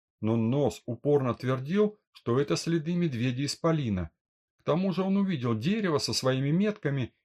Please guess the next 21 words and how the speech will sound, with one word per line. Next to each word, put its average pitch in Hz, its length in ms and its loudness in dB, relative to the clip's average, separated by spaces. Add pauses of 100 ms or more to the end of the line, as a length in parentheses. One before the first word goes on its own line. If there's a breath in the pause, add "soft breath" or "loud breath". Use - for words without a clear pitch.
и 139 100 -2
выше 147 460 0
этих 107 260 -2
меток 180 380 0
были 143 240 -2
метки 156 380 0
чужого 143 460 2
медведя. 127 540 -4 (720)
Уэб 185 320 2
чувствовал, 120 540 0
что 143 200 0
этот 143 200 -2
чужой 151 360 0
медведь 160 400 0
совсем 170 400 0
близко 151 540 -4 (260)
и 113 80 2
может 120 420 0
появиться 170 500 -2
каждую 147 440 2
минуту. 135 540 0